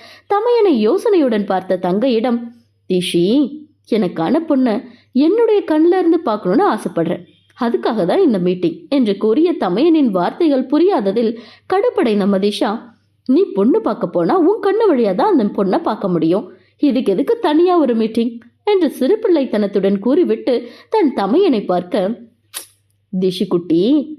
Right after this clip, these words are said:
நான் சொல்றது உனக்கு புரியல. இப்போ நாம பொண்ணு பார்க்கறதுக்காக அவங்க வீட்டுக்கு போனா, அந்த பொண்ணு நிச்சயமா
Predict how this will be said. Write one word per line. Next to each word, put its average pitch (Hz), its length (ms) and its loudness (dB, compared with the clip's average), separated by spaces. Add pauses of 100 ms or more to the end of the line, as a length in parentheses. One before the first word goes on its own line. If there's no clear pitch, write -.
(120)
நான் 247 220 0
சொல்றது 269 560 0
உனக்கு 214 260 0
புரியல. 185 380 0 (320)
இப்போ 190 600 0 (200)
நாம 277 220 0
பொண்ணு 302 300 0
பார்க்கறதுக்காக 262 520 -2
அவங்க 294 320 2
வீட்டுக்கு 285 380 0
போனா, 202 500 -2 (160)
அந்த 339 240 2
பொண்ணு 359 400 0
நிச்சயமா 349 560 2